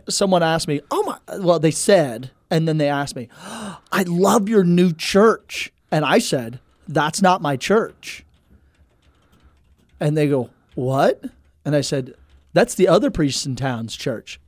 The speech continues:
And they said, "Wh-, what?"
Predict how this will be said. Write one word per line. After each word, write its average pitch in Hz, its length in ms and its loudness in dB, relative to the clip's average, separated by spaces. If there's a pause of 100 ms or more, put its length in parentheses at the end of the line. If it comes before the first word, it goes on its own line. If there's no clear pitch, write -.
And 147 120 -4
they 160 60 2
said, 147 240 0 (1040)
"Wh-, - 200 -12
what?" 147 460 2